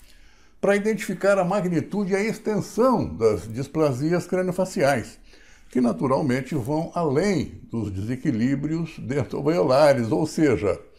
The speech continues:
alinhar e nivelar dentes não necessariamente está se corrigindo um desequilíbrio estrutural mais amplo,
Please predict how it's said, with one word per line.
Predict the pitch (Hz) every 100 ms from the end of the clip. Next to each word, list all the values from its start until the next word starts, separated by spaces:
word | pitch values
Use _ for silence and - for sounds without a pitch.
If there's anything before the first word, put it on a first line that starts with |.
| - - - - - -
alinhar | - 190 196 208 208
e | 175
nivelar | 147 127 117 104
dentes | 95 131 139 -
não | 147 160 185
necessariamente | 165 - 127 - 101 113 107 107 113 -
está | 120 127
se | 127 131
corrigindo | - 143 165 151 123 135 143 143
um |
desequilíbrio | 156 143 160 160 147 147 160 165
estrutural | 151 - 160 170 135 147
mais | 160 160 123
amplo, | 208 196 - -